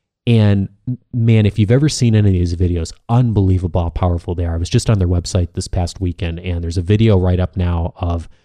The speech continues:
a whole bunch of Mattel employees in the L G B T community and talking about how the struggles they went through and how it gets better and the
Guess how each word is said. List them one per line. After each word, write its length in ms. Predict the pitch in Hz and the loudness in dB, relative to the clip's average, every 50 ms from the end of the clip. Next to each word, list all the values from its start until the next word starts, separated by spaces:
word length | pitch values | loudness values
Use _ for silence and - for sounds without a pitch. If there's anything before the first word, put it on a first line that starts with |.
| _ _ _ _ _ | _ _ _ _ _
a 100 | - 101 | -6 -4
whole 240 | - - - 143 131 | -4 -2 -2 0 0
bunch 260 | 98 107 104 101 - | 2 0 0 0 0
of 80 | 107 82 | -4 -4
Mattel 460 | 87 85 82 - - - 101 95 92 | -2 -8 -8 -6 -4 -2 0 0 0
employees 580 | 85 80 - - 95 80 82 85 85 85 - - | -2 -4 -6 -10 -10 -10 -10 -14 -16 -16 -14 -8
in 180 | - 92 85 | -8 -8 -6
the 220 | 82 82 82 90 98 | -6 -8 -8 -8 -6
L 140 | 101 92 | -6 -6
G 120 | 82 - 95 | -4 -4 -6
B 140 | 85 101 90 | -4 -4 -4
T 180 | - - 90 | -2 -2 -4
community 480 | 85 - 104 90 87 87 85 80 85 82 | -4 -2 -2 -2 -2 -2 -2 -4 -6 -8
and 80 | 82 | -8
talking 360 | - - - 123 127 - 135 110 | -10 -6 -4 -4 -4 -2 -2 -2
about 300 | 92 92 87 85 85 - | -2 -2 -2 -4 -6 -6
how 360 | - 98 90 87 87 85 - - _ _ - | -4 -2 -2 0 -2 -2 -4 -8 _ _ -8
the 80 | - | -6
struggles 340 | 95 - 117 104 95 92 - | -2 0 2 2 2 2 2
they 100 | - 98 | 2 2
went 180 | 92 90 87 85 | 2 2 0 -2
through 160 | - 90 85 | -2 -4 -4
and 100 | 85 85 | -4 -4
how 180 | - 120 127 - | -2 0 0 0
it 80 | - | 0
gets 200 | - 95 - - | -2 -4 -4 -4
better 380 | - - 85 85 - 80 80 82 | -6 -6 -4 -4 -6 -8 -10 -10
and 240 | 90 92 85 85 85 | -10 -10 -10 -10 -10
the 80 | 82 | -12